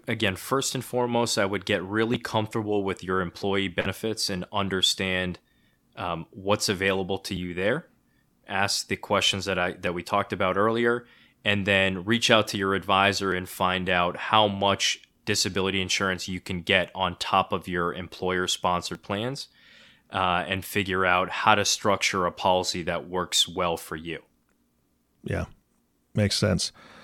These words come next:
Speaker 2: All right, Yvonne, thank you so much for your time. I think this was very clear, gave a lot of answers, and, and probably created a few more questions for people as well. So that's good. If they want to reach out to you and, and talk to you specifically about this,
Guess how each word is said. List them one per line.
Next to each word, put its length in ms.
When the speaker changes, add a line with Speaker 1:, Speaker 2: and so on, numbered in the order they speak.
Speaker 2:
All 60
right, 120
Yvonne, 280
thank 260
you 80
so 180
much 200
for 100
your 80
time. 240
I 40
think 160
this 160
was 100
very 280
clear, 560
gave 160
a 40
lot 220
of 100
answers, 460
and, 220
and 120
probably 520
created 400
a 40
few 160
more 160
questions 400
for 120
people 300
as 100
well. 260
So 140
that's 200
good. 280
If 140
they 100
want 160
to 60
reach 220
out 180
to 80
you 140
and, 180
and 120
talk 240
to 100
you 260
specifically 560
about 440
this, 320